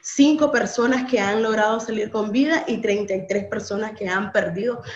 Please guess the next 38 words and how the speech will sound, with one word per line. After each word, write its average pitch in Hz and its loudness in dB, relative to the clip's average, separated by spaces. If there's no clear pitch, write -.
la 202 4
vida 214 4
en 202 2
accidentes 208 4
de 202 0
pequeña 180 -2
minería. 170 0
Es 202 0
lamentable, 196 0
esto 220 2
no 233 6
debería 226 4
estar 220 0
ocurriendo, 214 0
pero 202 0
también 190 -2
estamos 220 -4
hablando 202 0
de 202 0
que 190 -6
existe 208 -8
una 254 4
falta 311 2
en 226 4
términos 262 4
legales 208 2
de 190 4
una 214 2
norma 247 2
o 214 0
una 208 2
ley 220 4
o - -2
una, 208 -2
o 196 -2
en 185 -2
materia 196 -2
técnica 233 2